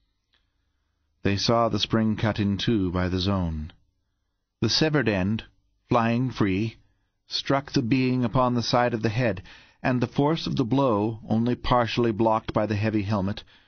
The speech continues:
hurled him out through the yawning gap in the wall and hundreds of miles out into space.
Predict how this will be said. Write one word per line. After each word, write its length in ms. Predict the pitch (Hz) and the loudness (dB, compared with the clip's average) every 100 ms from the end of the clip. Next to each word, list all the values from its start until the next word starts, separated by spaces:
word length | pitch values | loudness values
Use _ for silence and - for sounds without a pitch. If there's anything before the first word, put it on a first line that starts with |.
| _ _ | _ _
hurled 340 | - 135 143 135 | -2 0 2 2
him 220 | 127 123 | 0 2
out 240 | 123 127 | 0 -2
through 220 | - 127 120 | -2 -2 0
the 100 | 113 | 2
yawning 480 | 117 117 120 113 | 2 2 0 0
gap 280 | 104 113 113 | 0 0 0
in 120 | 113 | 0
the 80 | 113 | 0
wall 420 | 104 110 101 104 | 0 2 2 0
and 140 | 107 98 | 0 -2
hundreds 400 | 120 120 113 110 | 0 0 -2 -2
of 60 | |
miles 520 | 107 110 107 95 107 98 | 0 0 0 0 -2 -2
out 180 | 98 | -2
into 200 | 101 98 | -2 -4
space. 560 | 101 - 90 85 - - | -4 -2 -2 -2 -8 -10